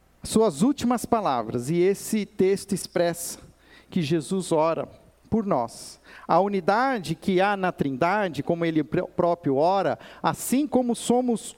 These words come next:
um, e o que Jesus estava mostrando é que existe uma harmonia entre a Trindade,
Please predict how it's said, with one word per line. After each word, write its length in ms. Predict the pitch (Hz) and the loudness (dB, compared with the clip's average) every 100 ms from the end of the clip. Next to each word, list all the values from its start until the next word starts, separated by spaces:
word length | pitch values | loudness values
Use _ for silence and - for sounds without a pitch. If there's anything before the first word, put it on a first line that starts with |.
| - | 0
um, 340 | 277 311 170 - - - _ _ _ _ - - - | 0 0 -4 -10 -20 -20 _ _ _ _ -20 -12 0
e 100 | 170 | 0
o 60 | |
que 180 | 180 208 | 2 0
Jesus 440 | 175 185 160 208 175 | 2 0 0 -2 -2
estava 420 | - 185 180 160 | 0 0 0 -2
mostrando 640 | 165 156 - 190 208 196 | -2 -2 0 2 0 0
é 80 | 175 | -2
que 140 | - 196 | 0 0
existe 580 | 147 131 226 247 - | 0 -2 0 0 -2
uma 140 | 208 196 | -2 0
harmonia 720 | 185 175 165 185 226 220 - - - | 0 -2 -2 0 0 0 -4 -12 -4
entre 460 | 175 190 180 170 165 | -2 -2 -2 0 0
a 100 | 160 | 0
Trindade, 800 | 151 143 131 143 180 190 220 | -2 0 0 0 0 0 -4